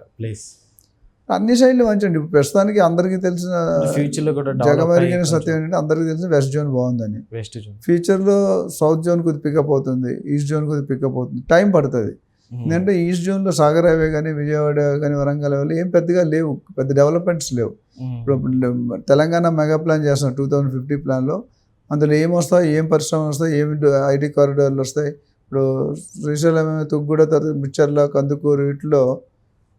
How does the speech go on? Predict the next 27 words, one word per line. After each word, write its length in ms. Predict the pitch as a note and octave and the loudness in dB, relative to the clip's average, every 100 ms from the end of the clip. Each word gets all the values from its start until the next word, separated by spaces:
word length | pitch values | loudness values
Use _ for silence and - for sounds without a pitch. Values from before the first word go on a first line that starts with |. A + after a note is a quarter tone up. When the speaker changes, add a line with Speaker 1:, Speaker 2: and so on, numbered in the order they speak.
| _ F3 | _ 0
Speaker 2:
పోర్ట్ 160 | F3 | 2
సస్టైనబుల్ 460 | E3+ D#3+ D#3+ D#3+ D#3 | 0 0 -2 -2 -2
సిటీ 240 | D3+ D#3 | -4 -4
అని 120 | E3 C#3 | -2 -2
వస్తుంది. 320 | - - B2+ | -4 -6 -6
ఆ 120 | C3+ | -8
సిటీ 300 | C#3 D3 E3 E3 E3 D3 | -8 -6 -4 -4 -2 0
చాలా 180 | D3+ | 2
బా-, 180 | D3 C#3 C#3+ | 0 -2 -2
అంటే 160 | D3+ | -4
ఇప్పటికైతే 340 | D#3 D3+ D#3 D#3+ | -4 -2 0 2
వర్క్ 280 | C#3+ - | 2 2
అయితే 140 | D#3+ E3 | -2 -4
ఇంకా 120 | D3+ | -6
స్టార్ట్ 300 | - C3+ C#3+ | -2 -2 0
అవ్వలేదు, 200 | C#3 B2+ | -2 -2
ల్యాండ్ 220 | C3 C#3 | -2 -2
పూలింగ్ 220 | C#3+ C3+ | -2 -2
అవుతుంది. 440 | A#2+ A#2 A2+ B2+ C3 | -2 -4 -6 -4 -4
ఇరవై 280 | B2+ C3+ C3+ | -2 -2 -2
వేల 220 | C3 B2+ | -2 -2
ఎకరాల్లో 540 | B2+ C#3+ D3+ E3 F#3+ _ _ _ _ - B2+ | 0 0 0 -2 -6 _ _ _ _ -6 -4
రకరకాల 460 | C3+ C3+ D3+ D3+ | 0 0 2 2
అంశాలు, 440 | D3 C#3+ B2+ B2 C3 | 2 0 -2 -4 -4
మెగా 320 | B2 B2+ C#3+ | -2 0 2
టౌన్‌షిప్ 460 | C#3+ C#3+ D3 D3 | 2 0 -2 -4
వస్తుంది, 480 | C#3 - D3 C#3+ D3 | -4 -4 -6 -6 -8